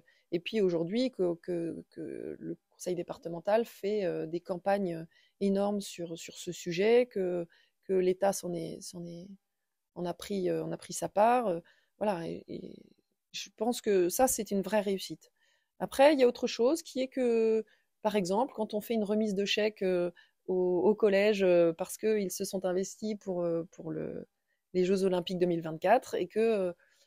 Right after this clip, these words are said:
et que dans un gymnase, euh, un certain nombre d'écoliers sont, sont réunis, enfin de collégiens sont réunis pour, euh, pour faire des activités sportives et handisport, eh bien, euh, voilà, moi je suis là, je, je témoigne de ce qu'est le conseil départemental,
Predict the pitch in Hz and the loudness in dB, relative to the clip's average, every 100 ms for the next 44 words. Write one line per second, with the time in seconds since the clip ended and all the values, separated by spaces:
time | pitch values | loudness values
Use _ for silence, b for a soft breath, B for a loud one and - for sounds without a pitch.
0 | b 185 - 202 208 185 190 196 180 190 | b -20 -6 -2 0 0 0 0 0 0
1 | 190 202 214 196 180 175 175 180 - - | 2 4 4 4 2 2 0 -2 -6 -6
2 | 185 190 190 190 196 196 190 208 202 170 | -4 -4 -2 -2 0 -2 0 -4 -4 -10
3 | 170 - _ _ - 185 185 196 202 196 | -10 -18 _ _ -10 -4 0 0 0 -4
4 | 165 156 202 208 208 214 - 185 196 196 | -8 -2 0 2 0 0 -2 -2 0 0
5 | 208 220 - 185 175 170 b b b - | 0 -2 -4 -4 -4 -4 b b b -12
6 | - 208 202 190 190 - 190 190 - 214 | 2 4 6 6 4 4 -4 -4 0 2
7 | 202 - 190 - 220 233 214 196 180 175 | 2 2 0 -2 -2 -2 0 0 0 -2
8 | 175 175 - 220 277 220 b b b _ | -6 -6 0 4 4 0 b b b _
9 | 180 175 214 214 185 175 170 196 226 196 | -4 0 0 2 0 0 -2 -4 -4 -6
10 | 175 - 185 220 190 180 170 180 226 220 | -6 -8 -4 -4 -4 -6 -4 -2 0 2
11 | 226 196 196 202 - 185 185 175 180 - | 0 -2 -4 -6 -8 -6 -2 -2 -4 -6
12 | 180 175 196 240 294 | -8 -4 2 2 2